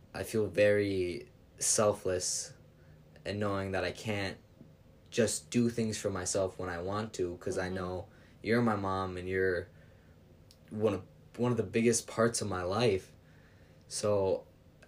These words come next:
Speaker 1: like, I know that I can't,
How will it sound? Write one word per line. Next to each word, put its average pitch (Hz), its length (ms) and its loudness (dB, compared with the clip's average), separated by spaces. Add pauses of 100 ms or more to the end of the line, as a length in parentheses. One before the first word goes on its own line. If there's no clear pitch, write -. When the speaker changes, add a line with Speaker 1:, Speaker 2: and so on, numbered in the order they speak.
(180)
Speaker 1:
like, 101 180 -4
I 107 160 0
know 110 320 0
that 87 140 -4
I 82 380 -4 (1040)
can't, 92 480 -8